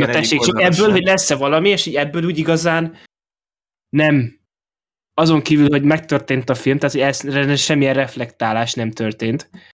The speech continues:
Speaker 2: És ez megint olyan, hogy földob egy tök jó dolgot ott a, tehát a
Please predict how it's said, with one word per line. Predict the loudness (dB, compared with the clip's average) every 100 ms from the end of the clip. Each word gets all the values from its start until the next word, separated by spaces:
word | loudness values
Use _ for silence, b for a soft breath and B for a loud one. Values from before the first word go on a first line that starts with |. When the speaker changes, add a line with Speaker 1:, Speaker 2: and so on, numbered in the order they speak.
| _ _ _
Speaker 2:
És | -2
ez | 2
megint | 2 4
olyan, | 2 2
hogy | 0
földob | 2 0 0 -2 0
egy | 0 0
tök | -2 2
jó | 0
dolgot | 2 2 0 -4
ott | -2
a, | -2
tehát | -2 -8 -8 -2
a | 0 0